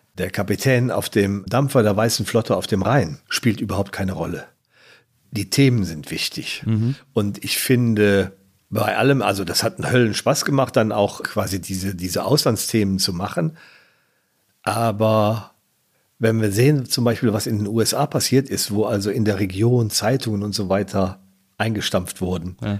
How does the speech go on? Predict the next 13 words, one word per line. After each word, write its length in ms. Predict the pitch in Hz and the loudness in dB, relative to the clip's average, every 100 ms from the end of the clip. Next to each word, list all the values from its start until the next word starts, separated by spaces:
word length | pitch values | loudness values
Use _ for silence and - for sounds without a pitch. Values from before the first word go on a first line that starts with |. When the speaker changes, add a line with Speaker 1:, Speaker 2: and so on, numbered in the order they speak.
| - | -2
Speaker 1:
nicht 180 | 117 - | -2 0
mehr 100 | 98 | 0
erscheinen, 600 | 92 107 110 98 80 76 - - - - | 2 2 2 0 -2 -10 -16 -20 -10 -4
da 160 | 104 - 117 | -4 -4 -10
gerade 300 | - 110 113 | -4 -2 0
in 160 | 104 104 | 0 2
diesen 300 | 117 151 135 | 4 4 4
Regionen, 680 | 110 107 120 120 98 90 87 | 2 4 4 4 2 -2 -2
wo 120 | 98 | 0
Journalismus 680 | 101 107 107 135 - - - | 2 2 2 2 2 -2 -2
nicht 160 | - | -6
mehr 160 | 123 - | -6 -6
existiert, 800 | - 123 - - 120 104 95 | -4 -2 -2 0 0 2 0